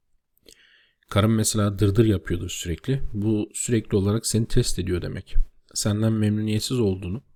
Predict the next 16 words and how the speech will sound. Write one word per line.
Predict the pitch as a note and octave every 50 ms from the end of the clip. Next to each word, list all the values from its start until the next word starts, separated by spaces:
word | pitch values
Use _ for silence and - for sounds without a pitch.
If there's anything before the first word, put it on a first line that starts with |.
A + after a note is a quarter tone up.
| _ _ _ _ _ - - - - _ _ _ _ _ - - - -
senin | - - - G2 G#2 B2 A#2+ - -
erkek | - F2+ E2+ - - - - -
olarak | A#2 G#2+ G2 F#2 F2 - -
gücünü, | G2+ G2 F#2+ G#2+ A2+ A#2+ B2+ - - _ _ _ _ _ _ _ _ _ _ - _ _ -
gücünden | A2+ G#2+ F#2 F#2+ A2 A2 A#2 A2+
emin | - - G#2 G#2 G#2+
olmadığını | A#2 A#2 A2+ G#2+ G2+ F#2 F2+ F2+ F2+
gösterir | E2+ F2+ E2 - - - F2 F2 F2 F2
bu | F#2
tür | - - F2
şeyler. | - - F#2 F2+ F#2 A#2 D#3+ - - - - - - - _ _ _ _
Eğer | - G2 F#2+ F#2+ F#2+ - - -
böyle | G2 G2+ G#2 G2+
bir | G#2+ G#2
dırdır | G#2 G#2 G2+ G2+ A2 G#2+
varsa | G#2+ A#2 A#2+ B2+ - - - D3+ - _